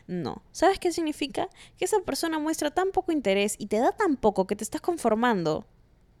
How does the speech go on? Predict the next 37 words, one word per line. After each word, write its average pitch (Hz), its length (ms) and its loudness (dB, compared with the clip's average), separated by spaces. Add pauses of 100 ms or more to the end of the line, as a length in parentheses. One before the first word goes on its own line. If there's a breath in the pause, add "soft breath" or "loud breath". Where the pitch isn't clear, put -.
(140)
con 240 160 4
un 233 120 2
like 220 220 4
en 170 60 0
una 135 100 -4
historia. - 420 -6 (1120)
Que 311 100 -2
tiene 415 220 2
tanto 440 280 2
poder 226 300 8
sobre 233 220 2
la 190 80 2
situación 175 640 -6 (720)
que 233 160 4
con 254 180 2
darte 453 380 6 (440)
cero - 300 6
punto 381 200 4
cinco 392 280 4
segundos 320 340 6
de 320 60 10
atención... 226 600 4 (600)
Ya 277 140 4
te 339 100 -4
tiene 330 240 4
pensando 277 500 4
y 262 40 4
maquinando, 254 540 4
"Oh 214 140 8
my 208 140 4
God, 208 320 6
¿qué 254 120 4
se 302 160 6
puede 226 480 6
significar 214 680 0
este 208 320 0
like?". 202 260 4